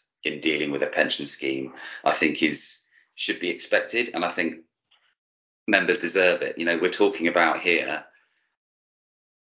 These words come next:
an interaction about retirement income, which is probably gonna see someone through maybe a third of their lifespan.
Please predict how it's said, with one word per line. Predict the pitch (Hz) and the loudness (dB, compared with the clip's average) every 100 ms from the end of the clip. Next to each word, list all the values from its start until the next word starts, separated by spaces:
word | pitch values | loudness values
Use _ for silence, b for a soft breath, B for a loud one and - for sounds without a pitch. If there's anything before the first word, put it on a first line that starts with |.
| _ | _
an | 104 101 | 2 2
interaction | 92 92 92 90 - 82 78 80 80 | -2 0 0 2 -2 -2 -2 -4 -4
about | 80 90 85 73 - - _ _ _ _ _ _ | 2 4 4 0 -6 -12 _ _ _ _ _ _
retirement | 90 87 98 95 87 80 | -2 0 0 2 0 -4
income, | 78 - 73 69 80 82 _ _ _ - | -6 -2 -2 -2 -6 -10 _ _ _ 2
which | 87 - | 4 4
is | 90 | 0
probably | 98 82 87 | 0 2 0
gonna | 87 85 | 0 0
see | - 90 85 | -2 -2 -2
someone | 82 92 87 82 | -4 -4 -2 -2
through | 82 - 85 82 | -4 4 6 6
maybe | 85 85 85 | 6 4 2
a | |
third | 85 - 90 85 | 0 6 6 6
of | 82 | 4
their | 85 82 | 2 4
lifespan. | 85 85 - 73 73 - | 4 2 -2 -6 -8 -12